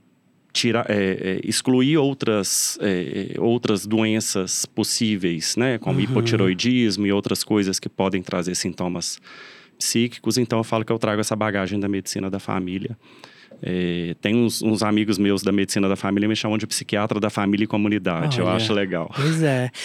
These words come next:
Speaker 2: É, esse, esse é uma, é uma área que eu ainda estou por conhecer mais. Quem sabe, né, numa temporada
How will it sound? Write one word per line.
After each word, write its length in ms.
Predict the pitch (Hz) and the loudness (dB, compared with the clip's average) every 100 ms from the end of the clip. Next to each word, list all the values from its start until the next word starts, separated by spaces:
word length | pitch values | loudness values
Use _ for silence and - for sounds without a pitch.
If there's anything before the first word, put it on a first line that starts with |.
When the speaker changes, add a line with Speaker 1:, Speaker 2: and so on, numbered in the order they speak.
| - - | -10 -4
Speaker 2:
É, 360 | 143 139 151 | -2 0 2
esse, 180 | 156 - | 0 0
esse 260 | 151 151 170 | -2 0 0
é 80 | 165 | 2
uma, 180 | 160 | 2
é 100 | 143 | 0
uma 160 | 139 135 | 0 2
área 260 | 127 147 147 | 2 2 0
que 140 | - | 2
eu 100 | 143 | 2
ainda 280 | 139 151 156 | 4 2 2
estou 300 | 147 - 143 | -2 0 -2
por 180 | - 139 | -2 -4
conhecer 500 | 143 143 - 139 143 | -2 0 0 -2 0
mais. 480 | 110 92 92 - - | -2 -4 -6 -8 -6
Quem 200 | 175 220 | -4 -4
sabe, 380 | - 131 123 | -2 -4 -2
né, 140 | 120 123 | -2 0
numa 220 | 123 120 | -2 -2
temporada 960 | 117 117 117 113 110 107 107 110 107 | -4 -4 -2 -2 0 -2 -4 -6 -6